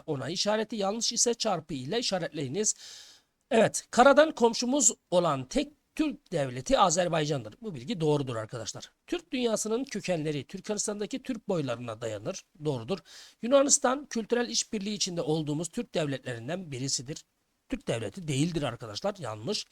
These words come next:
İki bin yirmi beş yılı Türk dünyası turizm başkenti olarak Aydın ilimiz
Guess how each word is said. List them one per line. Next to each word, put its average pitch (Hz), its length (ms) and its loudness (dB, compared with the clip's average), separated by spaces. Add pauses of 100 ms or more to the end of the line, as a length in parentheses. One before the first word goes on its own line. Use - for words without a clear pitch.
(520)
İki - 180 -6
bin 285 140 2
yirmi 247 220 2
beş 277 220 4
yılı 160 200 -6
Türk - 280 -8
dünyası 165 380 -2
turizm 202 400 -4
başkenti 190 440 -4
olarak 143 340 -4
Aydın 160 400 2
ilimiz 165 440 0